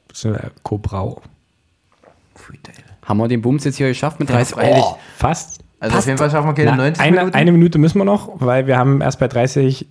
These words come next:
Speaker 1: äh, Sekunden angefangen,
Speaker 2: Na,
Speaker 1: weil
Speaker 2: wollen wir
Speaker 1: Kali
Speaker 2: dann noch
Speaker 1: ins Intro gelacht hat.
Speaker 2: Grüße, Grüße
Speaker 3: Ja,
Speaker 2: raus an
Speaker 3: natürlich.
Speaker 2: Kevin Gehring nochmal.
Speaker 1: Stimmt, ja, den habe ich heute gesehen.
Speaker 2: Aus
Speaker 1: Also
Speaker 2: Gründen?
Speaker 1: Samstag habe ich den gesehen,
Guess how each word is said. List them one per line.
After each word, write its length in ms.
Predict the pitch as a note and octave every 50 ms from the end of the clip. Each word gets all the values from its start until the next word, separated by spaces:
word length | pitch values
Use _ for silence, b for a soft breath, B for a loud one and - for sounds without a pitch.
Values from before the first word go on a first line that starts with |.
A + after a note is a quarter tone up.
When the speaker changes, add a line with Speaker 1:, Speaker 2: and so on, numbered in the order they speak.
| -
Speaker 1:
äh, 120 | - B2+ B2
Sekunden 340 | B2 B2+ B2 - C3 B2+ B2+
angefangen, 380 | - B2 C#3 C#3 - C#3 C3+
Speaker 2:
Na, 60 | B2+
Speaker 1:
weil 60 | B2 A#2+
Speaker 2:
wollen 100 | A#2+ A#2
wir 60 | B2 B2
Speaker 1:
Kali 220 | - C3+ C3+ C3+
Speaker 2:
dann 100 | C3 -
noch 80 | - B2+
Speaker 1:
ins 160 | A#2+ A#2+ -
Intro 240 | C3 C#3 C#3 C#3 C3+
gelacht 500 | C3+ C3+ C3+ C3 C3 B2 B2+ C3+ - -
hat. 200 | G#2 F#2 - - - _ _ _ _ _ _ _ _ _ _
Speaker 2:
Grüße, 420 | - - A#2+ B2 B2 C#3 C3 B2+
Grüße 320 | A#2+ - B2 B2+ B2+ C3+ C#3
Speaker 3:
Ja, 40 | -
Speaker 2:
raus 60 | F2
an 60 | F2+ F2+
Speaker 3:
natürlich. 260 | - - - F2+ - -
Speaker 2:
Kevin 220 | C3 A#2+ A#2+ A#2
Gehring 300 | G#2+ A2+ A#2 B2 C#3 D#3+
nochmal. 340 | E3+ F3+ E3+ E3+ F3+ F#3 G3 - - _ _ _ _ _ _ - B B B
Speaker 1:
Stimmt, 340 | B - - G3+ B3 A#3 D#3+
ja, 140 | A#2+ A#2 A2+
den 120 | A#2 A#2+ A#2+
habe 80 | B2+ C#3
ich 80 | C#3
heute 160 | D3+ D3 C#3
gesehen. 480 | A#2+ A2+ G2+ G#2+ A#2+ D#3+ G#3+ A3 A3 -
Speaker 2:
Aus 120 | - - A#2
Speaker 1:
Also 140 | A2 A#2 A2+
Speaker 2:
Gründen? 220 | A2 A2+ - -
Speaker 1:
Samstag 300 | A2+ A#2 C#3+ D#3+ - E3+
habe 80 | D#3+ E3
ich 80 | E3
den 140 | - E3 D#3+
gesehen, 340 | D#3 D3 D3 D3 D#3 E3